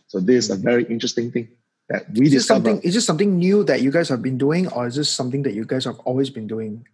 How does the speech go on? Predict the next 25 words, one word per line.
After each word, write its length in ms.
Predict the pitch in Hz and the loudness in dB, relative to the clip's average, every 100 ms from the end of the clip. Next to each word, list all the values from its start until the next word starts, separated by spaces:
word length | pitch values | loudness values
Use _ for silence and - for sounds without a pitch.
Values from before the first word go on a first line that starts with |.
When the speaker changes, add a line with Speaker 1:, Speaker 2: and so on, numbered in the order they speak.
| _ _ _ _ - | _ _ _ _ -2
Speaker 1:
No, 120 | 185 | 4
this 120 | 185 247 | 6 4
is 80 | - | 6
something 320 | 226 220 214 | 4 6 6
that 140 | 165 | 6
we 220 | 123 127 | 4 6
explore 460 | 127 110 - 139 160 | 4 4 4 4 6
because 360 | 151 156 147 - | 4 4 2 2
I 140 | 120 | 2
have 180 | 123 123 | 4 2
never 300 | 127 147 151 | 4 4 4
seen, 480 | 156 - 147 147 - | 4 4 4 2 2
I've 160 | 123 110 | 2 2
never 280 | 120 143 135 | 4 4 2
seen 260 | - 139 | 2 2
five 240 | 131 127 123 | 4 2 4
hundred, 300 | 131 127 117 | 2 0 2
five 160 | 123 | 2
hundred 260 | 120 123 127 | 2 2 2
people 300 | 123 123 123 | 2 4 4
max 340 | 123 123 123 | 4 2 2
out 120 | 123 120 | 2 2
in 120 | 104 | 2
the 100 | 104 | 4
room. 280 | 110 139 | 4 2